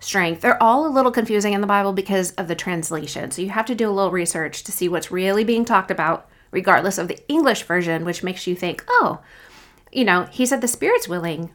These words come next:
but the flesh is weak." Well, in the way that we talk about how we are made up of spirit, soul, and body,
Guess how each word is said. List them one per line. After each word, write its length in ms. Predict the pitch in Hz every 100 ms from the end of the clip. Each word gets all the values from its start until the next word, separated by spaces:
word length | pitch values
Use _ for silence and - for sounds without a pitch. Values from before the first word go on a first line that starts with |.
| _
but 100 | 185
the 60 | 180
flesh 240 | 165 165
is 100 | 185
weak." 240 | 180 165 - - - _ _ _ _ -
Well, 460 | 240 247 277 - - -
in 160 | 247
the 80 | 247
way 200 | 220 233
that 100 | 302
we 80 | 247
talk 260 | 240 214 226
about 300 | 247 254 208
how 180 | 202
we 160 | 196 202
are 80 | 196
made 240 | 196 185
up 140 | 196 202
of 160 | 175
spirit, 320 | - 185 185
soul, 260 | - 185 180
and 160 | - 180
body, 460 | 180 180 196 226